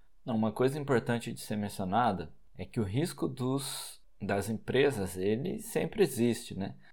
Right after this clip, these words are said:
Não é porque uma empresa é uma empresa de dividendo que ela não vai ser arriscada. Uma empresa de crescimento, ela tem o risco adicional, né?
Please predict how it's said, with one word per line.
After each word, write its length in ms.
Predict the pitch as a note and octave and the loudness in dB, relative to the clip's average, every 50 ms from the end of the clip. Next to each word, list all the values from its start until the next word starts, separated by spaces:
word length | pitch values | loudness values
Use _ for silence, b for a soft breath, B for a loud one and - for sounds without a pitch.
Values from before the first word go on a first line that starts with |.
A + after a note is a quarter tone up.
| b | b
Não 80 | - G#2+ | -6 -6
é 40 | G#2+ | -4
porque 180 | - - C3 | -2 0 0
uma 400 | B2 B2 B2+ C3+ C3+ C3 A#2 A#2 - - - | 2 2 2 0 0 0 -2 -6 -10 -10 -10
empresa 460 | G#2 - - G2+ G#2+ G#2+ G#2+ G#2 G#2 | -8 -2 2 6 8 10 8 8 6
é 20 | |
uma 100 | G#2 G#2 | -2 -4
empresa 340 | F#2+ - - G#2 G2+ G2+ G#2 | -2 2 2 2 4 2 0
de 40 | G2 | -4
dividendo 580 | G2+ G#2+ G#2 A#2 G#2+ G2 G#2+ G#2+ A2 A#2+ A#2 - | -4 -2 -2 -2 0 2 2 2 2 0 -2 -4
que 100 | - A#2+ | -2 0
ela 160 | A#2 A#2 A#2 | 0 0 0
não 100 | A#2+ A#2 | 0 0
vai 160 | A2 A#2+ A#2 | 2 2 2
ser 180 | A2+ - - A2+ | 2 2 0 0
arriscada. 680 | A2+ B2+ B2+ - - - A2 F#2+ F2 E2+ E2 G2+ - - - - | 0 0 -2 -4 -4 0 2 2 2 2 0 -6 -12 -14 -14 -6
Uma 100 | A2+ G#2+ | -2 -2
empresa 420 | G#2+ - - C3 C3+ D3 D3 D#3+ C#3 | -2 4 8 10 10 10 8 6 2
de 120 | C3+ C3+ | 0 0
crescimento, 720 | C3+ - B2+ A#2+ A#2 - - A#2 G#2+ G#2+ A2+ C3+ D3 - | 2 4 6 6 6 4 0 0 2 2 2 2 2 2
ela 160 | D#3 D#3+ D#3+ D#3+ | 4 4 4 4
tem 160 | - E3 E3 | 2 -2 0
o 60 | D#3+ | 0
risco 320 | C#3+ C3 D#3 D3 - - F#3+ | 2 2 0 0 2 2 2
adicional, 800 | F#3+ G#3 - - - G#3+ - F3 C3+ B2+ B2 A#2+ A#2+ A2 F#2 F2+ | 2 2 0 2 2 4 4 4 6 8 8 10 8 8 6 2
né? 160 | F#2 G2 B2+ | -4 -6 -6